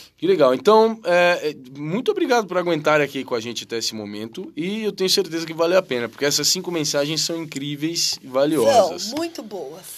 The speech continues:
Speaker 1: Então, people, people, o negócio é o seguinte, agora, é, nós precisamos então, pra terminar, de uma hashtag, Tatiana. Precisamos de uma hashtag, e essa parte você sabe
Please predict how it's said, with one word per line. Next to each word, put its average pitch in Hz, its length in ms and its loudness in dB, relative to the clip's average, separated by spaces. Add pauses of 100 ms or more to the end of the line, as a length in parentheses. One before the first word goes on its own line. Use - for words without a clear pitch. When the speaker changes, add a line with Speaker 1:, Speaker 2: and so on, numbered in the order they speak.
(240)
Speaker 1:
Então, 151 560 4
people, 143 540 -4
people, 156 380 -8
o 104 100 -4
negócio 143 400 0
é - 40 0
o - 40 0
seguinte, 127 640 -4 (320)
agora, 127 720 4 (240)
é, 110 560 -8 (200)
nós 117 200 -10
precisamos 131 400 -4
então, 135 260 -4
pra 123 140 -2
terminar, 123 680 -4
de 127 160 -10
uma 139 140 -4
hashtag, 123 680 -8
Tatiana. 92 540 -14 (760)
Precisamos 131 640 -6
de 131 80 -8
uma 127 140 -4
hashtag, 104 640 -6
e 120 40 -4
essa 160 320 -6
parte 98 460 -8
você 104 260 -10
sabe 90 560 -8